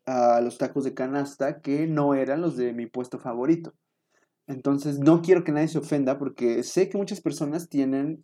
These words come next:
pues, puestos de tacos, eh, favoritos y no quiero, no quiero ofenderlos. Realmente, todos los taqueros hacen una labor maravillosa y no quiero ofender a ningún,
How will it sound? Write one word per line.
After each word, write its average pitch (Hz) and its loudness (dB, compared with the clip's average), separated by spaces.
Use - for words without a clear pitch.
pues, 123 0
puestos 151 0
de 147 0
tacos, 135 0
eh, 127 -4
favoritos 151 2
y 170 0
no 170 2
quiero, 190 0
no 196 -4
quiero 226 -2
ofenderlos. 175 -2
Realmente, 156 2
todos 185 8
los 160 2
taqueros 139 2
hacen 139 -4
una 135 2
labor 117 -2
maravillosa 120 -2
y 127 -2
no 123 -4
quiero 131 2
ofender 110 -4
a 117 -4
ningún, 110 -10